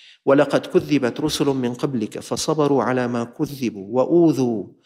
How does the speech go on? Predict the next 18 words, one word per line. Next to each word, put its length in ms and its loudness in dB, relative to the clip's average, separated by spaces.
حتى 540 -2
أتاهم 500 -2
نصرنا 720 -4
ولا 360 4
مبدل 680 0
لكلمات 500 -4
الله 320 -8
ولقد 460 2
جاءك 800 2
من 220 2
نبأ 300 2
المرسلين." 800 -6
يعني 320 -10
جاءتك 640 -2
أنباء 680 2
من 260 0
أنباء 400 -2
المرسلين. 580 -8